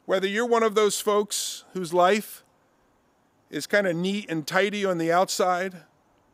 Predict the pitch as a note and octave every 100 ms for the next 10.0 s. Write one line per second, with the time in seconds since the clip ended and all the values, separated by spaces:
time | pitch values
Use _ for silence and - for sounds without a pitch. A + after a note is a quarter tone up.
0 | _ _ _ _ _ _ D#3 D3 B2+ F#3+
1 | G#3+ G#3 G3+ F#3+ - G#3 G#3 G#3 G#3 -
2 | - - E3 E3+ E3 G3 G3 F3 F3 E3
3 | D3 D3 E3+ G#3+ - - - _ _ _
4 | _ _ _ _ _ _ _ _ _ _
5 | _ _ F3+ G3 G3+ G#3 A3 G#3 F3 G3+
6 | G#3+ F#3 G3+ G#3 G#3+ G3 G3+ G3 E3+ C3
7 | G#2+ - - _ _ _ _ _ _ _
8 | _ _ _ - D#3 D3+ F#3+ F3+ F#3 E3+
9 | - E3+ D#3 D3+ _ _ _ _ D3+ B2+